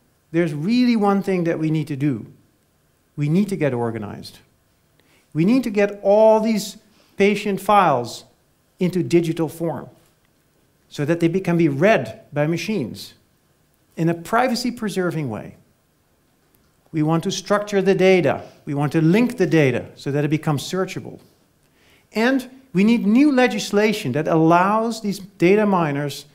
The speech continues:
and data scientists to actually engage with this data in a privacy-preserving manner. If we achieve this, then I think we can revolutionize healthcare.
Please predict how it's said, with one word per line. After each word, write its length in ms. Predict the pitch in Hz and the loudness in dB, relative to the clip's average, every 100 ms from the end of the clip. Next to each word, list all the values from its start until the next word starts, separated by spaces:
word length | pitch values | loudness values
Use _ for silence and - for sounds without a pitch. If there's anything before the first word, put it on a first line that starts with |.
| _ _ | _ _
and 240 | 135 131 - | -8 -8 -2
data 220 | 160 196 | 0 0
scientists 760 | - 226 226 160 117 113 - - _ _ _ _ | 0 0 2 0 -4 -8 -12 -20 _ _ _ _
to 160 | 170 160 | -10 -2
actually 640 | 147 151 - 170 185 180 - _ _ _ _ _ _ | -2 -2 -6 -4 -4 -6 -16 _ _ _ _ _ _
engage 580 | 170 170 160 226 254 - | -2 0 2 0 0 -4
with 160 | 127 - | -8 -10
this 160 | 120 | -10
data 380 | - 123 120 - - _ _ | -8 -8 -10 -16 -20 _ _
in 180 | - 151 | -6 -6
a 40 | |
privacy-preserving 1120 | 185 156 135 139 170 180 185 165 113 104 117 131 | -6 -2 -2 -2 -6 -8 -8 -8 -8 -10 -10 -10
manner. 320 | 127 117 92 _ _ _ _ _ _ _ _ _ _ _ _ _ _ _ _ _ _ _ _ _ _ _ _ _ | -12 -14 -20 _ _ _ _ _ _ _ _ _ _ _ _ _ _ _ _ _ _ _ _ _ _ _ _ _
If 280 | 233 269 269 | -2 -2 -2
we 160 | 294 277 | -2 -2
achieve 460 | - 226 180 110 | -2 -4 -4 -4
this, 380 | 113 - - - _ _ _ _ _ _ _ _ _ _ _ _ _ _ _ _ _ | -10 -12 -14 -20 _ _ _ _ _ _ _ _ _ _ _ _ _ _ _ _ _
then 480 | 117 185 226 240 - | -4 0 0 -2 -4
I 100 | - | -4
think 380 | 170 175 185 196 | -2 0 -2 -2
we 80 | 175 | -6
can 200 | 165 135 | -6 -2
revolutionize 840 | 143 160 165 160 156 135 123 120 | -2 -2 -4 -4 -6 -6 -6 -8
healthcare. 500 | - 117 110 - 107 | -10 -12 -12 -16 -18